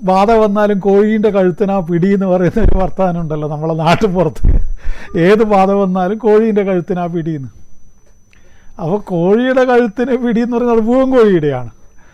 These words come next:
അതും നമ്മളെ ഈ ലഗോണൊന്നും പറ്റില്ല, നാടൻ പൂവൻ കോഴി. ഇപ്പം നാടൻ പൂവൻ കോഴി ഇപ്പം മു-, മുണ്ടിയാമ്പറമ്പ് ക്ഷേത്രത്തിലൊക്കെ കൊല്ലത്തിൽ ഒരു ദിവസം വലിയ ഇങ്ങനെ നടക്കുന്നുണ്ട്.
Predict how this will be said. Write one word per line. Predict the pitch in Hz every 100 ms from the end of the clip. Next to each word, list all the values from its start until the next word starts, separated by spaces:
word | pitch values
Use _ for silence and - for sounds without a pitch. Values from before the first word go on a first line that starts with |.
| - - -
അതും | 175 214 247
നമ്മളെ | 233 202 220
ഈ | 220 220
ലഗോണൊന്നും | 220 208 202 226 220 214
പറ്റില്ല, | 202 - 175 - -
നാടൻ | 185 180 196 220 214
പൂവൻ | 196 185 196
കോഴി. | 156 127 120 - - - - - - - - - - - -
ഇപ്പം | 233
നാടൻ | 226 208 220 226 247 269 247 - _ _ -
പൂവൻ | 196 220
കോഴി | 226 220
ഇപ്പം | 214 214 220 247 - - 302
മു-, | 262 262 247
മുണ്ടിയാമ്പറമ്പ് | 233 220 214 214 208 214 214 214 220 - _
ക്ഷേത്രത്തിലൊക്കെ | - 208 202 196 202 196 208
കൊല്ലത്തിൽ | 196 202 196 208
ഒരു | 196 190
ദിവസം | 196 180 196
വലിയ | 185 180 - _ _ _ _ _ _ - - - -
ഇങ്ങനെ | 190 190 196
നടക്കുന്നുണ്ട്. | 196 175 214 170 127